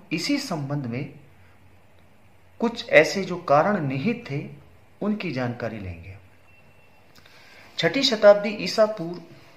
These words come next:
एक युगांतरकारी घटना जैन धर्म और बौद्ध धर्म का उदय है। दोनों धर्मों का उदय दो तेजस्वी महापुरुषों, क्रमशः महावीर स्वामी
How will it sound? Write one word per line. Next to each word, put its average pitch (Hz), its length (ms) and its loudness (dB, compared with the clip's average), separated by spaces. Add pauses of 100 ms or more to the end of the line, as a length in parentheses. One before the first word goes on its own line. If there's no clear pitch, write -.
(1800)
एक 196 280 2
युगांतरकारी 165 760 2
घटना 139 380 -4 (320)
जैन 160 340 0
धर्म 165 320 -4 (140)
और 135 160 2 (100)
बौद्ध 156 300 -2
धर्म 147 220 -6
का 147 140 -6
उदय 120 300 -6
है। 117 200 -8 (800)
दोनों 196 400 2
धर्मों 165 320 -2
का 175 160 0
उदय 139 320 -2
दो 160 220 -6 (140)
तेजस्वी 160 480 -8
महापुरुषों, 131 680 -8 (1200)
क्रमशः 180 460 -4 (1040)
महावीर 156 460 -2
स्वामी 160 520 -8